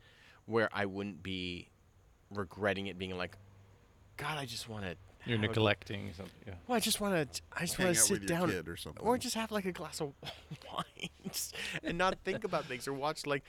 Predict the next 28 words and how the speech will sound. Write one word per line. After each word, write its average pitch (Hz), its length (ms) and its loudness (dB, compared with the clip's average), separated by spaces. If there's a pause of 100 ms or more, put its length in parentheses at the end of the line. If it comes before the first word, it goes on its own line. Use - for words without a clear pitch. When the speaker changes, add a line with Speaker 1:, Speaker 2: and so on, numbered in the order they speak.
(120)
Speaker 2:
Yeah. 117 260 6
Speaker 1:
a - 40 2
Great 180 200 4
British 165 280 0 (160)
Bake 156 280 4
Off 120 280 6
show 107 260 2
that's, 107 240 -2
like, 120 240 2
I 127 100 -4
can 127 140 -4
turn 139 380 -4
my 127 100 2
brain 117 420 2
off 110 140 4
for 107 80 -4
a 104 40 -2
second 110 140 0
and 110 80 -2
not 117 160 2
have 123 160 -8
to 104 80 -14 (180)
do 135 240 -2
something. 87 480 -6 (180)
Speaker 2:
Mm-hmm. 113 280 -2 (340)
Speaker 1:
There 117 180 -2 (160)
are 131 260 4
those, 101 460 2